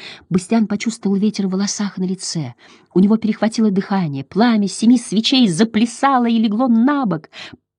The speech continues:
Потом налетел второй, еще более сильный порыв ветра, уносясь назад в книгу, и свечи погасли.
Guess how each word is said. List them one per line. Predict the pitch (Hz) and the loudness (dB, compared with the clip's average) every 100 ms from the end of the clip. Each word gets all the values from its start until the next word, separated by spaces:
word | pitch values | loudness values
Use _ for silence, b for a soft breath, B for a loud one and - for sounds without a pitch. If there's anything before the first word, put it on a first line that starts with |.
| _ | _
Потом | 170 165 _ _ 320 277 208 147 - B B | -4 -4 _ _ 4 6 6 2 -6 B B
налетел | 165 208 254 240 | 0 0 2 0
второй, | - _ 190 220 208 143 | -2 _ -4 -2 -2 -4
еще | 139 131 185 - - - 233 | -8 -2 0 0 -2 0 2
более | 180 175 285 247 214 185 | 2 4 4 4 2 -4
сильный | - - 220 196 160 160 | -8 -4 0 0 0 -2
порыв | 170 - 160 160 156 | -4 -6 -4 -4 -6
ветра, | 135 127 156 139 - 127 b b b _ _ _ _ - | -12 -4 -4 -6 -12 -14 b b b _ _ _ _ -12
уносясь | 131 131 - 135 127 - | -8 -6 -6 -6 -6 -8
назад | 120 120 127 202 180 _ _ b b | -8 -6 -2 -2 -2 _ _ b b
в | _ - | _ -20
книгу, | - 135 190 196 151 - - _ _ _ _ _ _ _ _ - | -10 0 2 2 -2 -10 -20 _ _ _ _ _ _ _ _ -12
и | 131 | -12
свечи | - - 165 233 226 - 156 - _ _ _ _ _ _ _ _ | -10 -4 4 4 2 -12 -14 -20 _ _ _ _ _ _ _ _
погасли. | - 170 117 - - - | -4 -2 -4 -8 -14 -14